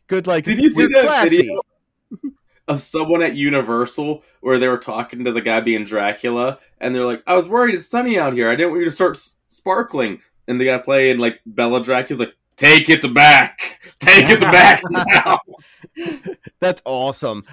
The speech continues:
Speaker 1: I, I've actually seen, like, interactions with that guy. He's like, "What do you think of, uh, Bela Lugosi's performance of, like, your character?" He's like,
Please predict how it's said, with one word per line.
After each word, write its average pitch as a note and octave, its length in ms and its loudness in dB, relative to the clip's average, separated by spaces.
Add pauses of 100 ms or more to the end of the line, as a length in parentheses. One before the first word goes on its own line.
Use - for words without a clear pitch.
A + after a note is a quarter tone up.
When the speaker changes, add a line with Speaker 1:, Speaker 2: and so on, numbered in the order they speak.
Speaker 1:
I, G#3+ 160 0
I've G#3+ 220 0
actually A#3+ 260 -4
seen, E3 320 -6
like, C#3+ 240 -4
interactions C3 680 -6
with C#3+ 140 -10
that C#3+ 200 -4
guy. C#3+ 280 -4
He's C#3+ 120 -6
like, D3 160 -8
"What F#3 120 -4
do G#3 60 -6
you A3 60 -6
think G#3 300 -4
of, F3+ 160 -4
uh, E3+ 140 -2
Bela D#3 340 -4
Lugosi's C#3 880 -8
performance E3+ 680 -8
of, B2 220 -8
like, A2+ 200 -8
your A#2+ 120 -10
character?" D3+ 500 -8
He's B2 140 -12
like, D3 120 -8